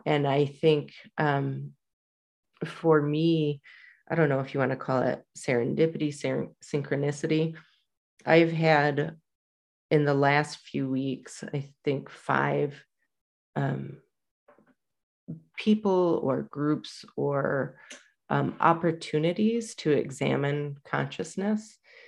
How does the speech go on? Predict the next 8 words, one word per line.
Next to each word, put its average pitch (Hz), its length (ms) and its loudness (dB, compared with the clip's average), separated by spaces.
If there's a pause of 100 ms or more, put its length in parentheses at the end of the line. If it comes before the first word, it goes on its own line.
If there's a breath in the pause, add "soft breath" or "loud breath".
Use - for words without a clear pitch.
(320 soft breath)
and 147 320 4
especially 143 1000 2
collective 127 580 -4
consciousness, - 840 -6
for 131 180 0
the 131 100 -8
purpose 143 480 -8
of 139 360 -4